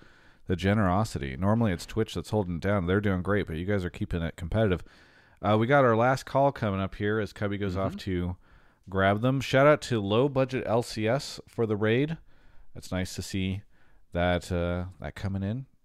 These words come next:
Speaker 1: Always nice to see folks tossing raids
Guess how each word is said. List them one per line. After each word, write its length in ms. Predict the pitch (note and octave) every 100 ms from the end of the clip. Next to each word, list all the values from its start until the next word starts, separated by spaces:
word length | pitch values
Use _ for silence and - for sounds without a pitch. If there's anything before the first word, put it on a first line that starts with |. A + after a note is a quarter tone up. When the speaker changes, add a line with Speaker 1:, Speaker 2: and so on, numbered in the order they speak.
| _ _
Speaker 1:
Always 280 | E2+ E2+ E2+
nice 200 | E2 E2
to 60 | D#2+
see 200 | - D#2
folks 420 | - D#2+ - - _ _ _ _
tossing 400 | - F#2+ F2 F2+ E2+
raids 360 | F2 E2 -